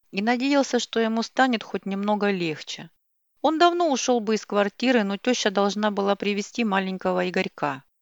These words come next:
Молодой отец прекрасно понимал, что в сложившейся ситуации переезда жены в другой город он может не скоро увидеть сына.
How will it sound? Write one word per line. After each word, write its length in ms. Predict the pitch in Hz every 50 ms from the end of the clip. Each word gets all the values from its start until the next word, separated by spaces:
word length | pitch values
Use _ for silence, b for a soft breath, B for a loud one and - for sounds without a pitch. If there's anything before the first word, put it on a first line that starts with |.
| _ _ _ _ _ _ _ _ _ - -
Молодой 460 | 185 214 254 254 247 320 320 311 302
отец 280 | - - 320 311 -
прекрасно 540 | - - 226 - - 226 240 - - 233 220
понимал, 520 | - - 226 233 233 247 247 226 196 165 151
что 200 | - - - 160
в 40 |
сложившейся 640 | - - 175 180 180 196 196 - - 202 - - 214
ситуации 680 | - - - 190 - - 196 202 220 214 - - 190 185
переезда 560 | - 190 185 190 196 202 214 208 185 190 190
жены 340 | 180 180 185 190 202 214 202
в 20 |
другой 360 | 180 180 185 175 - 190 190
город 420 | 170 180 214 233 220 185 165 _ - _ _ _ _ -
он 160 | 202 226 247
может 340 | 254 262 269 - 277 - -
не 120 | 277 294
скоро 400 | - - - 277 240 214 196 180
увидеть 480 | 175 175 170 165 175 170 160 170 - -
сына. 500 | - - - 160 151 147 143 143 147